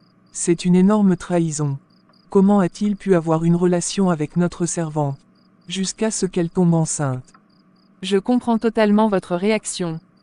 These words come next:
Speaker 2: et vous avez entièrement raison, mais vous pouvez résoudre ce problème. Je vous en supplie, ne vous séparez pas de monsieur. Il y a une solution à tout, et en plus mon patron vous aime beaucoup.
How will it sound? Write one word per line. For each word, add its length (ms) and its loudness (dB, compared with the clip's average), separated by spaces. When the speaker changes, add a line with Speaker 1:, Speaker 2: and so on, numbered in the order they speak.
Speaker 2:
et 80 2
vous 200 -2
avez 200 2
entièrement 440 0
raison, 440 -4
mais 160 2
vous 120 -2
pouvez 220 0
résoudre 460 0
ce 120 -4
problème. 580 -4
Je 140 -2
vous 180 -2
en 80 2
supplie, 340 -2
ne 120 6
vous 100 -4
séparez 440 -2
pas 140 0
de 80 -2
monsieur. 480 -4
Il 160 0
y 80 2
a 40 4
une 140 2
solution 480 0
à 100 2
tout, 260 -10
et 120 2
en 100 2
plus 300 -6
mon 120 0
patron 380 0
vous 180 -2
aime 140 4
beaucoup. 360 -2